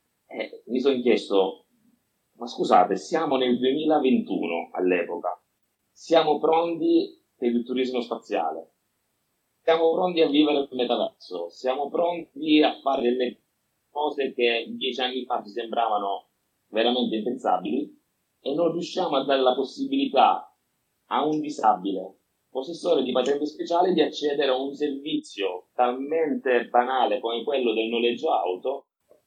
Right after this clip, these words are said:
e vincolarlo sempre ed esclusivamente ad un assistenzialismo forzato". Ho detto, "Dobbiamo fare qualcosa". Ecco che, unendo le idee, unendo la passione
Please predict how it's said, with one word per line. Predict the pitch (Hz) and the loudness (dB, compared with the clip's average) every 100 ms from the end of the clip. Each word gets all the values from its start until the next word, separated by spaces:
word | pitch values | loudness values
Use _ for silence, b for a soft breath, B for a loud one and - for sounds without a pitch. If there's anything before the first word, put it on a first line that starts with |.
| _ _ | _ _
e | 131 | -2
vincolarlo | 135 160 170 170 160 156 151 170 175 - - _ _ | 0 -2 0 4 6 6 6 0 0 -2 -8 _ _
sempre | _ 170 151 131 127 | _ -2 -2 0 -4
ed | |
esclusivamente | 123 127 151 165 175 147 139 131 151 - - | -4 -6 -8 -6 -6 -6 -6 -4 -4 -4 -10
ad | - 131 139 | -8 -6 -4
un | 135 | -4
assistenzialismo | 127 - 143 135 127 107 110 | -6 -10 -6 -2 -2 -2 -4
forzato". | 104 95 90 80 92 | -6 -8 -6 -6 -6
Ho | 110 | -4
detto, | 98 104 | -4 -4
"Dobbiamo | 120 147 135 123 127 | -4 -2 2 2 2
fare | 113 107 110 | 4 4 4
qualcosa". | 117 - 76 - _ _ _ _ _ _ _ _ _ | -2 -6 -12 -12 _ _ _ _ _ _ _ _ _
Ecco | - 165 - 117 | 0 2 2 2
che, | 120 113 110 101 - | 2 4 4 2 -2
unendo | 117 127 123 117 | 0 2 2 2
le | 107 123 | 2 2
idee, | 117 90 92 123 - _ | 2 2 0 -2 -6 _
unendo | - 107 127 120 110 | -6 -2 -2 0 2
la | 104 | 2
passione | 95 - - 131 123 101 87 85 - | 2 -6 -2 2 2 0 -6 -8 -16